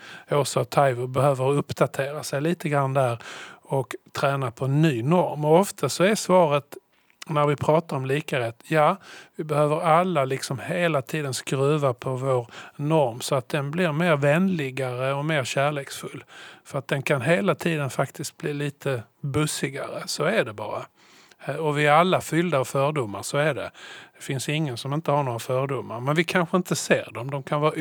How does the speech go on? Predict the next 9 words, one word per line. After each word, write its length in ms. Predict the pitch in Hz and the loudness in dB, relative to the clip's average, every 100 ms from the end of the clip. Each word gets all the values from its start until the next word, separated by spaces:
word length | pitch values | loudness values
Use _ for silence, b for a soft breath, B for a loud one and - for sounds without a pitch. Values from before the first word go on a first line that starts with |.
| 151 | 2
osynliga, 760 | 180 - - 98 101 101 101 - B B B | 2 0 -2 -4 -4 -8 -8 -10 B B B
för 120 | - | -6
det 100 | 143 | -4
finns 320 | - 175 131 | 0 0 0
ju 80 | 151 - | -4 -2
osynliga 760 | 147 160 165 - 147 151 135 127 | 0 0 -2 -4 -4 -4 -4 -2
normer 360 | 143 135 123 | 0 0 -2
också. 440 | 127 135 - - - - B B B B - | -2 -4 -6 -12 -12 -16 B B B B -12
Ehm, 540 | 135 127 123 127 131 | -10 -8 -6 -8 -8